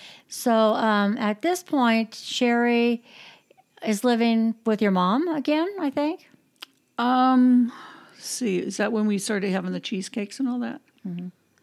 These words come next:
Speaker 1: Hey, Sherry and I have a, had a rivalry for a while there about peanut butter fudge, the great peanut butter fudge. And, um,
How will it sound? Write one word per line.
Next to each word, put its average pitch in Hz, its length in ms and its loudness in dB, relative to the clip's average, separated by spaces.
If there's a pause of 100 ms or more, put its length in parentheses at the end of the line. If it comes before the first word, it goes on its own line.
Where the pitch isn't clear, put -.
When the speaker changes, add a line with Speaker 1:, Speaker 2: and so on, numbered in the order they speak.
(540)
Speaker 1:
Hey, 240 160 4
Sherry 226 360 4
and 233 100 4
I 214 80 4
have 190 220 4
a, 165 280 0
had 180 180 0
a 170 60 2
rivalry 175 800 2
for 240 220 0
a 220 60 0
while 220 360 2
there 226 280 2 (340)
about 175 240 -2
peanut 208 260 2
butter 202 240 2
fudge, 196 400 2
the 202 120 -4
great 196 360 0
peanut 202 280 0
butter 202 220 0
fudge. 202 500 0 (640)
And, 202 420 2
um, 175 320 2